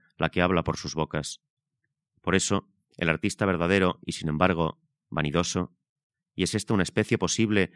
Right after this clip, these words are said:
y más común de lo que sería razonable suponer, nos parece siempre un ser ciego y sordo, alguien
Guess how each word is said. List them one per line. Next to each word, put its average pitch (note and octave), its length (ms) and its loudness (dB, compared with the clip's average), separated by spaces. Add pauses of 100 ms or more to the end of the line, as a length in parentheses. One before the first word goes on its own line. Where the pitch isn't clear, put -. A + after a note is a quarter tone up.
(140)
y - 120 -4
más G#2+ 160 2
común G#2+ 280 0
de A2 80 2
lo F#2 80 2
que F2+ 100 -4
sería G2 240 0
razonable G2 440 0
suponer, E2 500 -4 (560)
nos F2+ 140 -2
parece G2 260 -2
siempre G#2 340 0
un E2+ 80 0
ser F2+ 260 0
ciego F2+ 300 0
y E2 40 2
sordo, D#2 440 -4 (800)
alguien F2+ 460 0